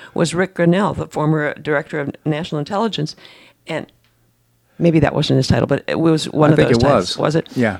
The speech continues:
Speaker 1: Anyway, he says, "Why aren't they show-, showing Joe Biden get off Marine One? And why is he taking, in this let's try to save the planet era, riding in an S U V from Marine One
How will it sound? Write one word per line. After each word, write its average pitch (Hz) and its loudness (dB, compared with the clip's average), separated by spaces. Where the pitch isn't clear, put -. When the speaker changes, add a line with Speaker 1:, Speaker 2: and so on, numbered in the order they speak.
Speaker 1:
Anyway, 277 4
he 226 -2
says, - -2
"Why 226 6
aren't 277 6
they 262 4
show-, 233 4
showing 233 8
Joe 226 8
Biden 214 4
get 202 2
off 202 4
Marine 226 8
One? 254 6
And 196 6
why 185 4
is 220 4
he 208 0
taking, 202 0
in 208 6
this 196 2
let's - 2
try 185 2
to 180 -2
save 185 0
the - -2
planet 185 2
era, 160 4
riding 208 6
in 185 6
an 170 6
S 202 2
U 208 4
V 208 0
from 165 2
Marine 208 6
One 196 2